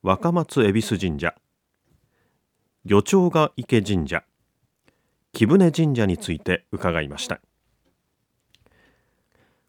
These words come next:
今週は恩賀郡芦屋町の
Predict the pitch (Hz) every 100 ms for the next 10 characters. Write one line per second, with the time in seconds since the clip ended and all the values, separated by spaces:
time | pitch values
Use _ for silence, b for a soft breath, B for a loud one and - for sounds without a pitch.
0 | _ - 131 123 120 98 92 - _ _
1 | _ _ _ _ _ 123 180 185 160 104
2 | 85 - 98 - 143 113 - 101 90